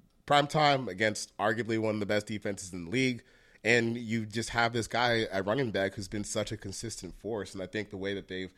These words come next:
uh, deployed him and getting him out to space in so many different ways, uh, it, it's really been,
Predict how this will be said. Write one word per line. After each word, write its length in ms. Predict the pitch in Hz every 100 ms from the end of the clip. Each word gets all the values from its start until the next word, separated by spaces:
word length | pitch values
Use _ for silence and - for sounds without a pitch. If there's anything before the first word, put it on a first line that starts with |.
| _ - - _ -
uh, 260 | 98 92 82
deployed 420 | - - 101 104
him 140 | 107 98
and 80 | 98
getting 200 | 101 104
him 100 | 101
out 140 | 101
to 80 | 95
space 440 | - 95 98 104
in 120 | 95 95
so 340 | - 120 131
many 200 | 117 123
different 340 | 117 110 127
ways, 440 | 113 117 131 123 - - - -
uh, 340 | - 95 92 87 85
it, 60 | 107 101
it's 240 | 104 104
really 240 | 113 123 110
been, 420 | 95 98 92 85